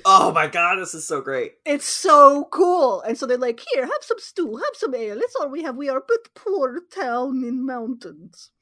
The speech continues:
Speaker 2: <laughs> And so you celebrate with them, and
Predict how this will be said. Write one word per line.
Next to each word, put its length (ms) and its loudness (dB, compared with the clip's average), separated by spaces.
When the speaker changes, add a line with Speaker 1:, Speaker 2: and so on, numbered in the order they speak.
Speaker 2:
<laughs> 20 -
And 880 -4
so 480 -6
you 180 -8
celebrate 600 -4
with 140 -10
them, 340 -12
and 680 -6